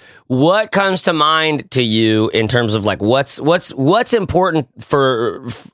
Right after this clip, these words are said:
in this topic for, like, every small business builder out there?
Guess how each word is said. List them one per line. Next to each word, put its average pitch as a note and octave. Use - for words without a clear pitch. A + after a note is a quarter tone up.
in D#3
this D3+
topic C3
for, C3
like, A#2+
every D#3
small B2+
business A2
builder E2+
out C#2
there? -